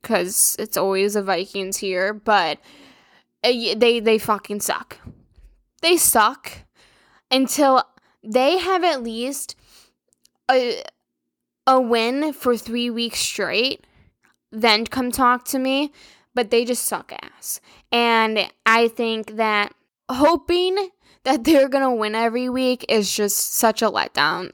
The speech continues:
I just, you can have hope, okay? D-, I don't wanna sound like an asshole. You can have hope,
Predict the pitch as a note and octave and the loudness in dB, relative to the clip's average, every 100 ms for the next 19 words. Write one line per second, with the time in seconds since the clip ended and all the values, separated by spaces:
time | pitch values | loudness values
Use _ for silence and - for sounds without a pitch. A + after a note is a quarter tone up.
0 | _ D#3+ - - - - _ _ - - | _ -2 -2 -6 -8 -8 _ _ -20 -20
1 | _ - B3+ C4+ C#4+ C4 A#3 - G#3+ A3 | _ -2 0 2 4 2 2 2 2 2
2 | - B3 A3+ A3+ A3+ - C4 - - - | -4 -2 -2 -2 -4 -8 -14 -14 -20 0
3 | C#4 C#4+ C4+ B3+ A#3 A3 G3+ F#3+ G3 - | 4 4 4 2 2 -2 -2 -2 -4 -2
4 | G#3 - - - C4+ D4+ D#4 C#4+ B3 G#3+ | -4 -4 -16 -2 2 2 2 2 2 0
5 | A3+ G#3+ A3+ - | 0 4 4 0